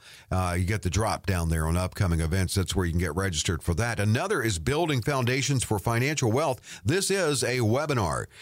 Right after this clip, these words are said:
and that's Thursday, June twenty-ninth, six till seven. More information, again, at California wealth advisors dot com. Click the events tab. Well, hey, let's get back into it. We're, we're looking at, you're in that financial red zone.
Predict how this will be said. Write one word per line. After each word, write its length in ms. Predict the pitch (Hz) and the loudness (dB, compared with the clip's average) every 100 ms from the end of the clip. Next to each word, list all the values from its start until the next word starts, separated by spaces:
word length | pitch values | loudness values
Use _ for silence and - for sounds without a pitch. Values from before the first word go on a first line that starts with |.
| - | -4
and 160 | 92 92 | 0 0
that's 240 | 120 - | -2 -2
Thursday, 460 | - 139 139 131 107 | 0 0 2 0 0
June 260 | 107 123 | 2 0
twenty-ninth, 580 | 113 127 117 104 107 110 | 0 0 2 2 2 0
six 320 | - 135 139 | 0 -2 -2
till 140 | - 101 | 0 0
seven. 440 | - 123 117 104 - - - | 0 0 0 -2 -4 -14 -2
More 240 | 131 143 | 0 2
information, 520 | 131 131 120 123 - | 0 0 0 0 0
again, 380 | 113 110 143 98 | 0 0 0 0
at 160 | 95 90 | -2 -2
California 540 | 123 127 120 135 117 | -2 0 0 2 2
wealth 300 | 110 147 151 | 2 0 0
advisors 540 | 143 127 127 120 113 90 | -2 0 0 0 0 0
dot 240 | 107 95 | -2 0
com. 300 | - 120 113 - - - | 0 2 0 -2 -16 -10
Click 320 | - 160 - | -4 -4 -4
the 300 | 92 113 113 | -2 0 2
events 720 | 101 82 73 73 113 98 - - | 0 0 -2 0 -2 -2 -4 -2
tab. 580 | - 120 87 64 55 - - - - | 0 0 0 -2 -4 -8 -20 -10 -2
Well, 120 | 120 | 0
hey, 60 | |
let's 200 | 104 117 | 2 0
get 180 | - 143 | 0 -2
back 300 | 127 127 117 | -2 -4 0
into 380 | 127 120 143 120 | 0 2 2 2
it. 80 | 87 | 2
We're, 260 | 98 104 | 2 0
we're 160 | 85 110 | 0 0
looking 360 | 139 139 139 120 | 0 0 0 0
at, 220 | 113 113 | 0 0
you're 220 | 120 127 | 2 2
in 160 | 131 131 | 2 0
that 180 | 131 | -2
financial 640 | 95 120 135 139 135 - 131 | -2 -2 0 0 0 0 0
red 260 | 123 117 | 2 0
zone. 400 | 95 117 90 67 | 0 2 2 0